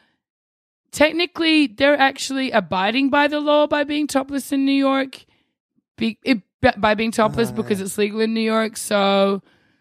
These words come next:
Speaker 1: like, somebody was, like, spouting some shit about it being, like, illegal or something. I don't know. But this guy was like, "They're actually following the law." And I was like,
Speaker 2: So
Speaker 1: "Oh, you're funny."
Speaker 2: So there's a bunch of people mad that women are taking tops off, and then there's some feminists who are mad thinking that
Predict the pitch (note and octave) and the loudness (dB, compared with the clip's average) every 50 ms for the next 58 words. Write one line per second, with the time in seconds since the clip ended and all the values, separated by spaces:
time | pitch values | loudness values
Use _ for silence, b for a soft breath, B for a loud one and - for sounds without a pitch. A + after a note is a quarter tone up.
0 | _ _ _ _ _ - G#3 F#3+ - - D#4 D4+ D#4 C#4+ C4+ A3+ G#3+ G3 F#3 F#3+ | _ _ _ _ _ -4 -4 -4 0 2 4 4 4 4 4 2 2 0 0 -2
1 | G#3 - - - G3 F#3 F#3+ G3 F#3+ - F#3+ F#3+ E3+ - G3 F3+ F3 F3+ F3 F#3 | -4 -6 -4 -2 0 0 0 -2 -4 -4 -4 -4 -4 -4 -4 -6 -4 -4 -2 0
2 | F3+ F3+ E3 D3 - _ _ _ _ - F#3 F3+ E3+ F#3+ F#3 F#3 F#3 F#3 F3+ E3+ | 0 0 -2 -4 -8 _ _ _ _ -8 -6 -4 -4 -4 -4 -4 -6 -6 -8 -8
3 | E3+ E3 D#3+ F#3+ - - - F#3 F#3+ F#3+ F#3+ F#3+ F#3 F#3+ F#3 E3+ C3+ G#3+ A3 - | -8 -8 -8 -12 -14 -14 -12 -10 -4 -2 -2 -2 -2 -4 -4 -2 0 0 0 0
4 | - - A#3+ A3 G#3 - G3 G3 F#3 F3 E3+ E3 E3+ F3 G3 F#3 G#3 G#3 - B3 | 0 0 -2 -2 -2 -2 -2 -2 -2 -4 -6 -8 -8 -8 -6 -6 -6 -2 0 0
5 | A#3 A#3 A3+ A#3 A#3 G#3+ A3+ C4+ C#4+ F#4 G#4 A#4+ - - D4+ C#4 A#3+ - - - | 0 2 2 0 0 0 0 -2 -2 0 -2 -4 -6 -4 -2 -2 -4 -2 0 2
6 | G#3 A#3+ C4+ D4 E4 F4 F4 F4+ F4+ F4+ F4+ F4+ F4 F#4 B B B B - C4+ | 2 4 4 2 0 -2 -4 -2 0 2 4 4 4 2 B B B B -4 -2
7 | D4 D4 C#4+ B3+ C4 A#3+ A3+ - G#3 A#3+ D#4 D#4+ E4 E4 E4+ D#4+ E4+ F#4 G4 - | 0 0 0 0 -2 -2 -2 -2 0 2 4 6 6 6 6 4 4 2 2 2
8 | - - F#4 G4+ G#4 G#4+ G#4+ G4+ G4 F#4+ E4+ D#4 C#4 A#3 A3 G#3+ G3+ A3 G#3+ G3+ | 2 2 4 4 2 0 -2 0 2 2 2 2 2 0 0 0 2 2 0 0
9 | F#3 G3+ B3 B3 - A3 F3 G3+ G3+ F#3 D3 F#3 F3+ E3 D3+ D3+ D3+ D#3 D#3 D#3 | -2 -4 -4 -6 -6 -6 -4 -4 -2 -2 -2 -4 -2 -2 0 2 2 2 2 2
10 | C#3+ D3 D3 C3+ C3 B2+ A#2+ B2+ C3+ D3 E3 E3 E3+ E3+ E3 E3 D#3+ D#3 D3 A#2 | 2 2 0 0 0 -4 -8 -4 0 2 2 2 2 2 2 2 2 2 0 0
11 | - D#3+ D#3+ D3 B2+ C#3+ B2+ C#3+ D3 C#3+ C#3 - - D3 C3+ C3+ B2+ A#2+ C3+ C#3 | 0 0 0 0 0 -2 -2 0 2 2 2 0 0 2 2 2 2 0 -4 -4
12 | C#3+ C#3 C#3 C#3 C3+ - - B2+ A2+ - D#3 D3+ D3+ D3 C#3 C#3+ B2+ - - C#3+ | -2 -2 -2 -2 -4 -4 -6 -10 -4 0 0 2 2 2 0 -2 -2 -2 0 -2
13 | C3+ B2+ C3 C3 C3 C3 C3 A2+ - - C3+ C3 - - B2+ C3 B2+ B2 A#2+ A#2 | 0 0 2 2 2 2 2 0 -2 -4 -6 -6 -6 -6 -6 -6 -4 -4 -4 -4
14 | G#2+ | -6